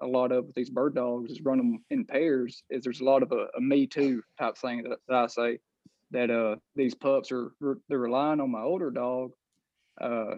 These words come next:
to kinda do the work, and then they get the point,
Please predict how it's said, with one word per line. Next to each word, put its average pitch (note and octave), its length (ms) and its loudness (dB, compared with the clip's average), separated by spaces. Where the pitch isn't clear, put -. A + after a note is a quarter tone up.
to - 80 -12
kinda B2 240 2
do D3 160 8
the B2+ 80 2
work, C3+ 400 4
and B2+ 80 -8
then B2 140 0
they C3 160 0
get B2+ 200 -8
the - 60 -20
point, B2+ 400 -2